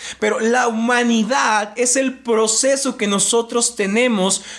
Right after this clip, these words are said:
para entrenarnos, para reinar junto a Dios. Porque Jesús quiere un lugar, quiere una civilización que construye un Edén, pero que no se queda como un jardín, sino se convierte en una ciudad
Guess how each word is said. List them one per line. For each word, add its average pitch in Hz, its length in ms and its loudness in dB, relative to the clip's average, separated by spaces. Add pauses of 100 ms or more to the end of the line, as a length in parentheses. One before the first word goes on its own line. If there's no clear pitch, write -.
para 202 220 -2
entrenarnos, 185 960 0
para 160 300 0
reinar 165 680 0
junto 170 640 -2
a 175 60 0
Dios. 254 600 -2 (440)
Porque 277 280 0
Jesús 302 480 2
quiere 294 320 -2
un 285 280 2
lugar, 202 560 0
quiere 254 160 0
una 262 200 2
civilización 254 1200 0 (260)
que 262 140 -2
construye 294 840 0
un 294 240 2
Edén, 190 580 2
pero 247 240 0
que 226 140 -2
no 262 180 0
se 294 220 0
queda 233 340 2
como 220 220 0
un 220 80 2
jardín, 165 640 0 (180)
sino 170 300 0
se 165 180 0
convierte 190 640 -2
en 190 120 0
una 180 180 2
ciudad 135 560 0